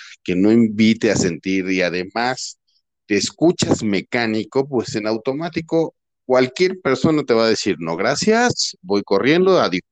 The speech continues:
¿no? <laughs> Y esto nos pasa siempre que nos habla algún banco, alguna compañía telefónica o de, de televisión de paga para que nos cambiemos con ellos, ¿no? Siempre preguntan por la persona y luego, luego,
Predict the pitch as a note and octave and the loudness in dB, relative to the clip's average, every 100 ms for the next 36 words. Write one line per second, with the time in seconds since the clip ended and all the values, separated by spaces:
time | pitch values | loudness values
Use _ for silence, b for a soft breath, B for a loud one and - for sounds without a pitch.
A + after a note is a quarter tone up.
0 | _ D#2+ B2+ F3+ - B B - - - | _ -2 0 0 -4 B B -8 -6 -2
1 | A#3 F#3+ - B E3 - D3+ - D#3 A2+ | 2 2 0 B -10 -2 0 2 0 0
2 | A2 D3 - - _ _ _ - C3+ C#3+ | 0 -2 -2 -8 _ _ _ -4 0 2
3 | D#3+ - A2 G#2 C3 C3 A#2+ G#2+ B2 A2+ | 2 -2 -4 -2 0 2 0 0 -2 0
4 | A#2 A#2+ _ C3 B2+ A#2+ B B B F#2 | -2 -2 _ 2 4 4 B B B -2
5 | F#2+ A2+ B2 A#2 A2 G2 E2+ F#2 G2+ G2+ | 0 -2 0 2 0 -2 -4 -6 -4 -2
6 | G#2 - - G2+ G#2+ - G#2 F2+ D#2 D#2+ | 0 0 0 0 0 0 2 2 0 -2
7 | D#2 D2+ E2 D2+ - F2 D#2+ - G#2+ G#2 | -4 -4 -4 -6 -6 -4 -4 -4 -2 -2
8 | G#2 - F#2 - G#2+ A2 A2 C3+ - _ | -6 -4 -6 -2 0 2 2 0 -2 _
9 | - G2 F2 - E2+ E2 - G2+ G2+ G#2+ | -2 0 0 -2 -8 -8 -6 -6 -4 -2
10 | A#2 - G2 F2+ F#2+ F2 D#2+ F2+ A#2 - | -2 -2 0 2 2 0 0 -2 0 0
11 | A#2+ A#2 G2 F#2+ A#2+ A#2+ G#2+ - F2 E2 | 0 -2 0 2 2 0 -4 0 0 0
12 | D#2+ F2 E2+ G2 D#3 F#3+ A3+ - B B | 0 0 0 0 2 2 0 -4 B B
13 | B F#2 A2+ D#3 E3+ D3+ C#3 C3 D3 D3+ | B -2 4 4 4 4 4 4 4 4
14 | D#3+ | 2